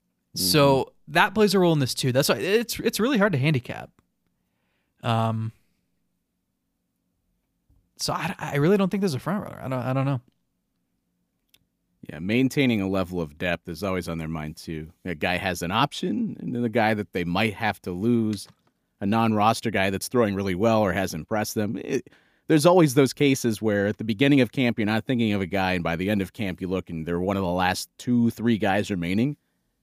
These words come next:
Speaker 2: You go, "Oh, oh crap, that guy has a legitimate shot to make this team."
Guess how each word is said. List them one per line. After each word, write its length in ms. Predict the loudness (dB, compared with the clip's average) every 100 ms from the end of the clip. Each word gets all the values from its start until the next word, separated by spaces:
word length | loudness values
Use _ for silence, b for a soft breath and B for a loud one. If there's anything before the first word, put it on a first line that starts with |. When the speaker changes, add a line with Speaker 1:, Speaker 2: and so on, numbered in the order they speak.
| _
Speaker 2:
You 100 | -8
go, 200 | -2 4
"Oh, 120 | 4 4
oh 80 | -2
crap, 380 | 0 0 0 -2
that 160 | -4
guy 120 | -2
has 200 | 0 0
a 60 | 0
legitimate 440 | -2 -2 -2 -2
shot 240 | -4 -4 -4
to 80 | -4
make 240 | -4 -4
this 160 | -6 -8
team." 400 | -8 -8 -8